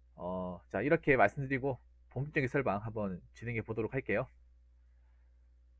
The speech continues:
첫 번째 썰입니다. 시청자 고민 사연이고, 어, 닉네임은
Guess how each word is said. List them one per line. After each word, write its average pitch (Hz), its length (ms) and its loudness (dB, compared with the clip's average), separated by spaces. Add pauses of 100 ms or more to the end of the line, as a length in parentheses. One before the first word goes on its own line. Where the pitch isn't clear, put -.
(440)
첫 226 140 -2
번째 214 200 6
썰입니다. 113 580 0 (2000)
시청자 220 400 6
고민 113 260 0
사연이고, 113 600 2 (460)
어, 101 120 0
닉네임은 170 540 4